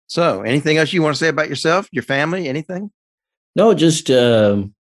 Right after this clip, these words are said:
Speaker 2: um, I'll add that, uh, went to Grace for the, uh, postgraduate, I should say the graduate, postgraduate program, D Min. So, uh, not the master's, but got the master's at, uh, Dallas.
Speaker 1: Oh, okay. You got the D Min at,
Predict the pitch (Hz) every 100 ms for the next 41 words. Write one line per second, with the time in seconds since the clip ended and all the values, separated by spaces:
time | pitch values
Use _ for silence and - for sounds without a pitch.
0 | _ _ _ _ _ 110 101 98 98 95
1 | 92 95 - - 104 95 110 110 101 98
2 | - 104 95 90 92 - 117 107 98 104
3 | 120 120 - - 113 104 95 95 92 92
4 | 87 - 170 175 107 98 85 90 98 98
5 | 95 117 107 95 92 107 110 95 - -
6 | 139 143 127 95 92 - 98 95 92 92
7 | - 107 104 104 101 107 - _ _ _
8 | _ - 98 101 _ _ _ - 92 92
9 | 98 98 87 95 101 - 90 90 - 90
10 | - 101 98 95 101 98 95 92 90 87
11 | - 92 87 90 92 _ 95 92 85 -
12 | _ _ _ _ _ _ _ _ _ _
13 | _ _ 165 120 113 143 120 104 117 110
14 | 90 123 110 139 101 90 98